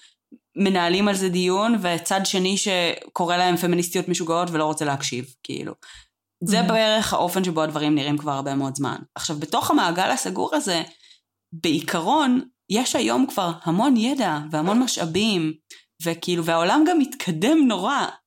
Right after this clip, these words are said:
Speaker 1: אבל כל עוד, את יודעת, כאילו, זורקים על זה תווית, כאילו, ו-, ו-, ואפשר,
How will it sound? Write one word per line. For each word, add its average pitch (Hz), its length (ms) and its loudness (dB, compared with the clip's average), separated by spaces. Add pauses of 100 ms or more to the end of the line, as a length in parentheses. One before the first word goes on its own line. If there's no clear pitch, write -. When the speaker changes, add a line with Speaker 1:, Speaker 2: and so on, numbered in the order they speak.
(220)
Speaker 1:
אבל 165 420 0 (680)
כל 220 200 2
עוד, 247 160 2
את 214 120 -4
יודעת, 226 320 2
כאילו, 165 180 -2 (160)
זורקים 170 460 -2
על 262 80 2
זה 214 100 -2
תווית, 202 500 -4
כאילו, 175 1000 0
ו-, 156 380 -2
ו-, 156 440 -2
ואפשר, 170 340 -2